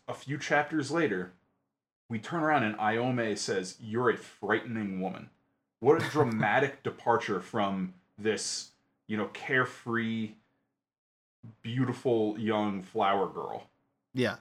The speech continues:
Speaker 1: to,
Speaker 2: Yeah.
Speaker 1: "You're a
Speaker 2: Who
Speaker 1: frightening woman."
Speaker 2: Yeah, a damsel in distress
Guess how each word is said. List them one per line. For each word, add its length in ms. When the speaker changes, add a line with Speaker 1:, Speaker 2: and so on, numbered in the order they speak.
Speaker 1:
to, 140
Speaker 2:
Yeah. 260
Speaker 1:
"You're 240
a 60
Speaker 2:
Who 40
Speaker 1:
frightening 800
woman." 280
Speaker 2:
Yeah, 220
a 60
damsel 380
in 80
distress 600